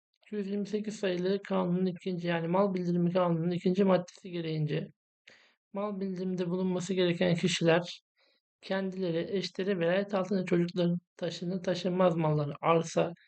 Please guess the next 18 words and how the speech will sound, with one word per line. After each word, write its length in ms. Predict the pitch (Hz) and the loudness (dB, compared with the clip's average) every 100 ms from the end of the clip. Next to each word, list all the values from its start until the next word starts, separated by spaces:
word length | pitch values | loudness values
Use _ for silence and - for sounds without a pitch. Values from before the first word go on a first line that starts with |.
| _ _ _ - | _ _ _ -6
yapı 280 | 185 180 - | -6 -6 -6
kooperatifi 680 | 220 208 175 170 156 - | -4 -4 -4 -4 -6 -10
gibi 380 | 165 160 160 180 | -8 -6 -6 -8
kooperatifte 800 | 180 185 180 180 180 175 - 196 | -8 -8 -6 -6 -6 -8 -10 -8
bulunan 260 | 175 180 165 | -6 -4 -4
hislerin 580 | 175 - 180 170 165 175 | -4 -6 -8 -6 -4 -2
ne 100 | 202 | 0
olursa 380 | 190 175 175 | 0 0 0
olsun 380 | 175 160 160 180 175 - - _ _ _ | 0 0 -2 -4 -6 -16 -20 _ _ _
formun 380 | 190 190 214 | -6 -4 -4
ikinci 400 | 196 180 190 208 | -6 -4 -2 0
ve 60 | 196 | 0
üçüncü 300 | 180 196 196 | 0 0 0
maddelerine, 960 | 190 185 - 175 180 175 175 196 180 156 | 0 0 -4 -4 -2 0 -2 -2 0 2
bölümlerine 680 | 175 180 175 180 180 202 | 4 4 4 4 4 0
kaydederek 680 | - 190 180 180 190 220 220 _ _ _ _ | 4 4 4 2 2 2 -2 _ _ _ _
etmek 240 | 240 254 | -12 -10
zorundadır. 760 | - 208 208 185 165 165 175 | -2 0 2 0 -2 -4 -8